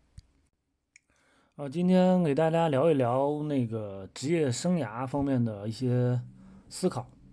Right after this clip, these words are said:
就是我也工作好多年了，作为一个二本毕业的学生，嗯，在最后一年才下定决心学 code，所以说我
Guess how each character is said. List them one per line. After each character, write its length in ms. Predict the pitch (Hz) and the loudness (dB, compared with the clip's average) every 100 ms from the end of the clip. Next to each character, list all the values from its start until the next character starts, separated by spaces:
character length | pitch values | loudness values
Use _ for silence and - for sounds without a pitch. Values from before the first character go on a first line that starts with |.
| - - _ _ | -20 -20 _ _
就 140 | - 151 | -6 -4
是 240 | 139 139 | 0 0
我 240 | 131 127 170 | 2 2 2
也 380 | 151 127 117 | 2 2 0
工 200 | 110 165 | -2 0
作 160 | 170 156 | 0 0
好 160 | 117 117 | -2 -2
多 140 | 147 | -2
年 160 | 123 123 | 0 -2
了， 180 | 131 - - - - - - - | -4 -8 -20 -20 -20 -20 -20 -18
作 200 | - 175 | -4 2
为 300 | 165 175 185 | 6 6 6
一 80 | 175 | 2
个 380 | 175 185 170 147 | 2 4 4 2
二 360 | 143 220 226 180 | 0 0 2 2
本 220 | 139 127 | 2 0
毕 160 | 143 160 | 0 2
业 120 | 160 | 2
的 80 | 127 | 2
学 160 | 113 | 0
生， 280 | 127 131 131 - - - | 0 0 -2 -4 -18 -10
嗯， 600 | 139 135 135 127 123 120 | -2 0 2 2 2 0
在 240 | 113 170 143 | 2 0 0
最 220 | 208 196 | 0 2
后 160 | 190 | 2
一 100 | 196 | 2
年 300 | 139 127 156 | 2 2 0
才 200 | 160 131 | -2 -4
下 220 | 131 156 135 | -2 -2 0
定 140 | 127 | 2
决 120 | 127 | 0
心 300 | 127 131 131 | 0 0 0
学 220 | 123 127 | 0 -2
code， 340 | 123 151 120 - _ _ _ - - - _ _ | 0 -2 -2 -6 _ _ _ -20 -20 -20 _ _
所 180 | - - | -10 -2
以 80 | 160 | -2
说 260 | 139 170 165 | 0 2 2
我 320 | 127 117 | 2 0